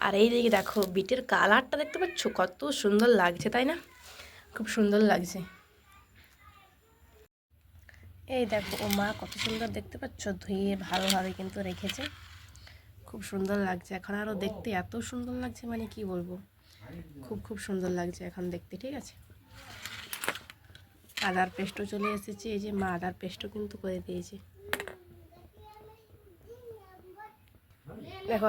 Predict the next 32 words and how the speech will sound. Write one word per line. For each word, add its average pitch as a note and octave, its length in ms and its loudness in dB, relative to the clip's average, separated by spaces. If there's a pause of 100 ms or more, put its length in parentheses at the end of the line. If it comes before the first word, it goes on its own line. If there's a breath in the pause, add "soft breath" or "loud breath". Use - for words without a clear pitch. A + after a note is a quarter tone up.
হালকা G3 320 6
মতন G3 300 0
তেল G3 220 0
দিয়ে G3+ 160 2
দিয়েছি। G#3+ 200 0 (100)
এখন G#3+ 200 0
আপাতত - 280 -8 (120)
কম G3+ 120 4 (120)
তেল G#3 140 0 (100)
দিয়েছি, A3+ 280 2 (960 loud breath)
ঠিক C#4 200 -2
আছে? G3 200 -4
তো F#3 140 -12
চলো, F#3 260 0
আস্তে - 220 -8
আস্তে - 140 -18 (100)
দিয়ে F#3 240 -6
নিই F3+ 160 -4
আগে। F3 160 -12 (1700)
এইদিকে A#3 340 8
দেখো, F#3+ 260 6
আমি F#3+ 160 6
কিন্তু G3+ 180 0 (100)
কড়াইটা G3 380 8
চাপিয়ে G#3 360 8
দিয়েছি। A3+ 240 2 (120)
কত F#3+ 140 2 (160)
সুন্দর A#3 320 4
লাগছে F#3+ 300 4
একবার G#3 260 0
তোমরা G3+ 300 4
দেখো, F#3+ 220 2